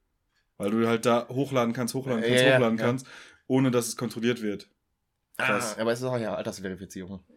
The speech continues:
Speaker 1: Ja, aber
Speaker 2: Ja.
Speaker 1: von der anderen Seite
Speaker 2: Ja,
Speaker 1: her.
Speaker 2: ja. <laughs>
Speaker 1: Ja.
Speaker 2: Ja, ich, nee, ich dachte, das wär, weil die nur fragen, bist du achtzehn Jahre, nein, und das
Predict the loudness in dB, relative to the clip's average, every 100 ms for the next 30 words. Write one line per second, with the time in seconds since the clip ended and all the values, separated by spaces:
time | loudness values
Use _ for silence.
0 | _ -16 -12 -4 -4 -4 -4 -2 0 2
1 | 4 4 4 2 4 2 8 10 12 12
2 | 8 4 -2 -2 -4 -4 -12 -10 -6 -6
3 | 0 0 0 0 0 -2 -4 -4 -2 0
4 | 0 -2 -2 -2 -4 -6 -6 -2 0 0
5 | -4 -4 -4 -4 -4 -2 -2 -2 -4 -8
6 | -10 -14